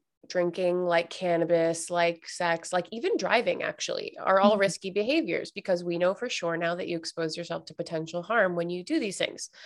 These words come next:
Speaker 1: Um, social media, well, we know for extra sure now that you
Speaker 2: Mm.
Speaker 1: also expose yourself to potential harm when you're active in these spaces. And the list could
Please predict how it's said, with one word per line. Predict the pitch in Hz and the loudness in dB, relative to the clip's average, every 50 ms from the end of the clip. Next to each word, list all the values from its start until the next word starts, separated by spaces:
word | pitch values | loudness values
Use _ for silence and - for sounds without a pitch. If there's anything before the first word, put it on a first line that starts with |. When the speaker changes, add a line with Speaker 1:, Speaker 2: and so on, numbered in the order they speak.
| - - - - - - - - - - - - | -20 -20 -20 -20 -20 -20 -20 -20 -20 -14 -8 -6
Speaker 1:
Um, | 117 - - - _ - | -6 -6 -8 -12 _ -8
social | - - 302 370 392 - 359 311 254 247 | 0 2 2 2 2 0 -2 0 0 0
media, | 269 294 269 202 - - - - - 196 202 - | 0 0 0 0 0 0 -2 -4 -6 -8 0 2
well, | 208 208 202 190 202 269 | 2 2 2 0 0 2
we | 320 339 349 330 294 247 | 4 4 4 4 2 2
know | 269 285 294 262 190 165 185 180 - - | 0 0 4 4 4 4 2 -2 -6 -4
for | - 196 - - _ - | -4 -4 -4 -4 _ -4
extra | - 226 - - - - - - 285 277 269 - - | -4 -4 -4 -12 -14 -12 -8 -2 -2 -2 -2 -2 0
sure | - 254 233 226 214 214 180 147 143 | 2 4 4 4 4 4 4 2 2
now | 147 147 156 - - - | 2 -2 -4 -4 -2 0
that | 185 - - | 0 0 -2
you | - 214 233 254 | -4 -6 -4 -2
Speaker 2:
Mm. | 170 170 170 | 2 4 4
Speaker 1:
also | 254 277 165 151 - 226 190 170 | 4 4 2 0 -2 2 2 2
expose | 165 - - - 190 180 175 165 | 0 0 -2 2 2 2 2 2
yourself | 175 175 170 - 165 160 160 - | 0 -4 -2 -2 -2 -2 -2 -4
to | - 175 175 185 | -6 -6 -4 -4
potential | 175 - 180 175 190 185 214 220 214 190 | -6 -4 -4 -6 -4 -4 -6 -8 -4 -2
harm | 180 165 165 170 180 208 214 - - 185 | 0 2 2 2 0 -2 -4 -6 -2 2
when | 185 180 190 196 | 2 2 2 0
you're | 208 214 - - 175 160 | -2 -2 -2 -2 -2 -4
active | - - - 175 - 175 | -4 -8 -10 -6 -4 -4
in | 170 170 | -4 -4
these | 175 175 170 - | -4 -8 -6 -2
spaces. | - 262 277 277 - - - - - - - - - - - - - - - _ - 233 | 0 0 2 0 -2 -6 -6 -8 -8 -14 -16 -16 -18 -16 -16 -16 -16 -18 -14 _ 0 0
And | 233 233 226 | 2 2 2
the | 220 220 214 214 226 247 | -2 0 0 2 4 4
list | 285 294 - - - - _ - | 4 2 0 -8 -12 -14 _ -10
could | - 214 | -8 -2